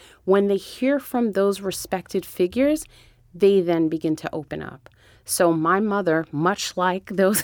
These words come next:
in our community, my mother said, "The doctor said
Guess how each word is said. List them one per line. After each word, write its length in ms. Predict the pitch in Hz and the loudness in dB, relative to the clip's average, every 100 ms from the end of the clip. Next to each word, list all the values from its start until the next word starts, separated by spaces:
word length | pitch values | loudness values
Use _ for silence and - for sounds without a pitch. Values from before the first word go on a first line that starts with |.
| - | 2
in 60 | 262 | 2
our 80 | 226 | 2
community, 500 | 247 214 220 185 180 | -4 -4 -4 -2 0
my 160 | 170 | 0
mother 240 | 170 175 180 | 0 -2 -4
said, 240 | - 170 - - - | -6 -6 -8 -20 -8
"The 80 | 226 | -8
doctor 400 | - 339 453 330 | -4 -4 -4 -4
said 240 | - 247 | -2 -2